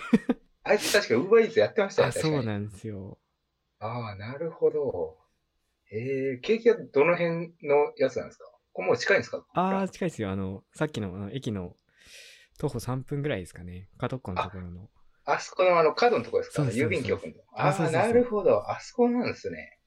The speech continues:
Speaker 2: はい。
Speaker 1: なるほど。ケーキ屋か。え、もうそのバイト結構やってるんですか？どんぐらいやってるんですか？
Speaker 2: あー、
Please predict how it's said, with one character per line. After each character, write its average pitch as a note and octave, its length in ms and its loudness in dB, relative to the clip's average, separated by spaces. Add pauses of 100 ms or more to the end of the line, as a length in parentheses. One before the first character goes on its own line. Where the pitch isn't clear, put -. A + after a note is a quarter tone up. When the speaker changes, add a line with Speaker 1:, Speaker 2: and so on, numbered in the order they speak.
Speaker 2:
は G#2 280 -8
い。 F#2 220 -12 (560)
Speaker 1:
な A2+ 300 -10
る C3 120 -10
ほ - 200 -8
ど。 G#2+ 180 -2
ケ B2 200 -8
ー A#2+ 60 -10
キ - 120 -4
屋 A#2 100 2
か。 F#2+ 360 0
え、 D#3 100 8
も E3 140 2
う B2 40 -2
そ E3 100 2
の E3+ 80 4
バ E3 100 8
イ - 40 4
ト D#3+ 60 2
結 D#3+ 120 0
構 - 260 -2
や - 100 -2
っ - 20 -14
て A#2+ 80 -6
る G2+ 80 -2
ん - 20 -14
で - 60 -16
す - 20 -20
か？ - 100 -20 (720)
ど A#2 80 4
ん C3 140 0
ぐ C3 120 -2
ら B2 120 6
い A#2+ 340 -2
や C#3 120 -4
っ D3 40 -4
て D3+ 60 -2
る D3+ 60 -4
ん D#3+ 80 -6
で D#3 80 -14
す - 60 -20
か？ - 20 -
Speaker 2:
あ - 60 -20
ー、 - 20 -20